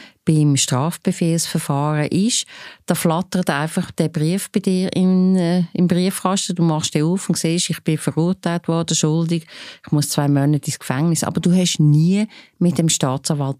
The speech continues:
geredet. Der Staatsanwalt hat dich nie einvernommen. Und das ist eines der ganz grossen Probleme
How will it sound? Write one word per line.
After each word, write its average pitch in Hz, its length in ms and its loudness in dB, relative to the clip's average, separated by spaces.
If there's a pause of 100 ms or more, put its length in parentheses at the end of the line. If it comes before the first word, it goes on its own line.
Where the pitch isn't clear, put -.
(120)
geredet. - 440 -4
Der 151 60 2
Staatsanwalt 160 680 0
hat 165 160 -2
dich - 200 -4
nie 175 580 4
einvernommen. 156 580 2 (360)
Und 151 200 0
das 160 160 0
ist 170 180 0
eines 143 280 -2
der 160 180 -2
ganz 147 400 -2
grossen 147 420 -2
Probleme 143 540 0